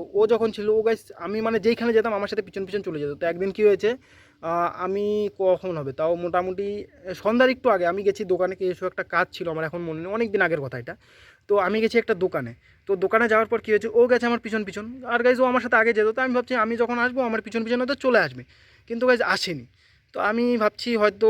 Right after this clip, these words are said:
কোনো গাছে টাছে রয়েছে, হয়তো পরের দিন সকালে আসবে। আমার বাড়ির লোকও বলছে যে ওকে খোঁজ। আমি, আমি বলছি যে না, হয়তো চলে আসবে পরের দিন ও, কারণ আমার সাথে যায় এরকম। আর যদি গাছে টাছে থাকে, পাখি তো ওর তো আর থাকবে না নিচে,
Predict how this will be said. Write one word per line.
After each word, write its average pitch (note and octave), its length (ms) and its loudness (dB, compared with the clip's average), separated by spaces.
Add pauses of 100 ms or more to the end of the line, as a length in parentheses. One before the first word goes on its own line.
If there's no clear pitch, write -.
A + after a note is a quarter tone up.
(260)
কোনো G#3 220 -4
গাছে F#3 200 -2
টাছে A3+ 180 0
রয়েছে, A#3 240 2 (100)
হয়তো E3+ 240 -4
পরের F3+ 180 -2
দিন G#3 160 0
সকালে G#3 240 2
আসবে। G3 160 -6
আমার F3 200 -4
বাড়ির E3+ 180 0
লোকও F3+ 160 -4 (100)
বলছে F3+ 180 -4 (100)
যে F3+ 100 0
ওকে F3 140 -6 (160)
খোঁজ। F3 220 -4 (380)
আমি, A3 120 -4 (100)
আমি A#3 100 -2 (260)
বলছি G#3+ 280 0
যে A3 100 2
না, A#3 200 4
হয়তো G#3 220 -2
চলে A#3+ 140 -2
আসবে G#3+ 240 -2
পরের F#3 200 -4
দিন F#3+ 140 -6
ও, - 20 -6 (260)
কারণ F#3 240 -6
আমার F3+ 140 -4
সাথে F#3 200 -2
যায় G3 120 6
এরকম। G3 220 0
আর E3+ 100 2
যদি E3+ 180 -4
গাছে F3 160 2
টাছে G#3 220 -2
থাকে, F#3+ 140 -4 (100)
পাখি F#3 260 -6
তো G3 60 -2
ওর F#3 180 -2
তো F#3+ 60 -2
আর F3+ 80 -2 (180)
থাকবে F#3 200 -2
না B3+ 140 6
নিচে, G#3+ 160 -6